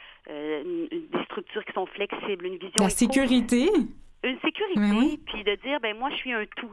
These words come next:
Speaker 1: Donc, on me prend, moi, dans mon ensemble, qui inclut ma santé physique, mais aussi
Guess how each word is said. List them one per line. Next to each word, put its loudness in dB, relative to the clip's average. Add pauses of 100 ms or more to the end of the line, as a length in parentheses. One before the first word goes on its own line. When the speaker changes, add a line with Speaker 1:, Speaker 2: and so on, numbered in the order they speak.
Speaker 1:
Donc, -2
on 0
me 0
prend, -4
moi, 2
dans 0
mon -4
ensemble, 0
qui -6
inclut -2 (340)
ma 4
santé 0
physique, -4
mais 2
aussi -4